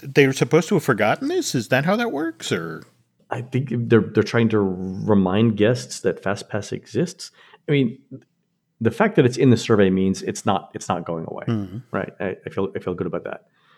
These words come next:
Speaker 2: I think this is just Disney trying to say how much of a, how much of a driver is FastPass Plus planning to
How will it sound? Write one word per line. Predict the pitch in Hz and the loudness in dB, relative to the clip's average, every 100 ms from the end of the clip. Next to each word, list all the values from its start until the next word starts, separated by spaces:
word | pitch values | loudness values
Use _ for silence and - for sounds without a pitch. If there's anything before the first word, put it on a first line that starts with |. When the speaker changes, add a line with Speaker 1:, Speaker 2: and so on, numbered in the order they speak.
| _ _ 131 | _ _ 0
Speaker 2:
I | |
think | 147 123 | 0 4
this | 120 107 | 2 2
is | |
just | 101 104 | -2 0
Disney | 113 107 104 | 0 2 0
trying | 107 98 95 | 2 2 2
to | |
say | - 104 95 95 | 0 2 2 2
how | - | 0
much | 104 101 104 | 2 4 4
of | |
a, | 92 87 - _ _ | 2 0 -4 _ _
how | - 123 | 0 2
much | 113 | 2
of | 101 | 4
a | 98 | 4
driver | 92 95 92 98 104 98 95 | 2 -2 2 4 6 2 4
is | 95 95 - - _ _ _ _ _ _ - | 0 0 -6 -16 _ _ _ _ _ _ -2
FastPass | 98 - - 95 - | -2 -2 -4 -6 -6
Plus | - 110 - | -4 -4 -4
planning | _ 98 90 90 92 - | _ -8 -6 -6 -8 -10
to | - 92 87 90 | -4 -2 -2 -4